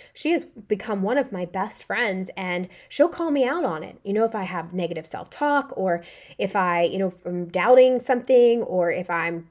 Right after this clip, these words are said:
running in circles, you know, my personality, I'm like, "Oh, we could do this, we could do that." It's like all these distractions. She'll say, "You know, the, the devil's distracting you. Like, get back on track." Talk to somebody who is trusted, a mentor,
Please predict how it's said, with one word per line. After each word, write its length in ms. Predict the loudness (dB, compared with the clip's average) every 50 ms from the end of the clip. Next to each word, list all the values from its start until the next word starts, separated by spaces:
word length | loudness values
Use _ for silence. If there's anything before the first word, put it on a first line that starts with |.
| _
running 340 | -6 -2 0 0 0 0 0
in 140 | -2 -4 -4
circles, 540 | 0 2 2 4 4 6 6 6 4 2 -2 _ -12 -8
you 120 | -8 -8
know, 120 | -8 -10 -12
my 180 | -8 -6 -6 -6
personality, 600 | -6 -6 -8 -6 -2 0 0 2 2 2 2 2
I'm 100 | 0 -2
like, 160 | -4 -6 -6 -4
"Oh, 200 | 0 0 2 2
we 100 | 0 -2
could 120 | -4 -4
do 100 | -4 -4
this, 180 | -4 -4 -4 -4
we 80 | -6
could 80 | -6 -4
do 80 | -4 -2
that." 280 | -2 0 0 -2 -2
It's 80 | -4 -8
like 100 | -8 -8
all 100 | -8 -6
these 160 | -8 -8 -8
distractions. 500 | -10 -6 -4 -4 -4 -4 -6 -14 -14 -12
She'll 120 | -10 -6
say, 80 | -4 -2
"You 60 | 0 2
know, 240 | 4 4 2 2 4
the, 240 | 2 2 2 2 0
the 80 | 0 2
devil's 240 | 2 2 0 0 -2
distracting 440 | -2 -6 -8 -8 -8 -8 -6 -6 -6
you. 140 | -6 -6 -6 -4
Like, 260 | -4 -4 -4 -2 0
get 140 | 0 0 0
back 180 | 0 -4 -2 -2
on 100 | -2 -2
track." 280 | -4 -8 -12 -14 -20 _ -20 -20 -20 -20 -20 _ _ _ _ _ _ -20 _ _ _ _ _ -20 -20 -20 -20 -20 _ _ -20 -20 -20 _ _ _ _ _ _ _ _ -10
Talk 320 | -4 -2 -2 -2 -2 -2
to 80 | -6 -6
somebody 460 | -2 -2 -2 -2 0 0 0 0 -2 -4 -4
who 180 | -4 -4 -4 -2
is 200 | -4 -6 -6 -8
trusted, 580 | -10 -10 -8 -8 -8 -10 -10 -10 -10 -10 -12 -16 _ _ _ _ _ _ _ _ _ _ -10 -8
a 80 | -6
mentor, 880 | -4 -4 -2 -2 -2 -2 -2 -2 0 2 4 4 4 2 2 -2 -4 -10